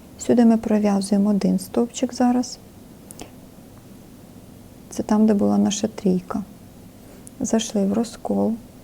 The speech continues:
пров'язали один стовпчик. Наступний, другий з нашої трійки, ось він. Ми сюди маємо зараз пров'язати три стовпчики.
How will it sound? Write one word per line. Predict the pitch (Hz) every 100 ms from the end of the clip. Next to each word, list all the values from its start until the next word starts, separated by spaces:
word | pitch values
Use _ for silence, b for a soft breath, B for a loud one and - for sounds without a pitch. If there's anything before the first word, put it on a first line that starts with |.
| - - - - - -
пров'язали | - 220 202 208 202
один | 208 202 196 196
стовпчик. | - 226 220 - 240 - - - - - - - - - - - - - - - - - B B B -
Наступний, | 226 233 - 247 220 196 196
другий | 202 220 190 190
з | 196
нашої | 190 - 190
трійки, | 190 - 185 180 190 -
ось | 208 196 -
він. | 214 208 - - - B B B B -
Ми | 220
сюди | 220 - 202
маємо | 196 208 247 277
зараз | 247 208 196
пров'язати | - 196 196 196 214 - 226 220 - - - -
три | 202 196
стовпчики. | 196 - 190 - - - -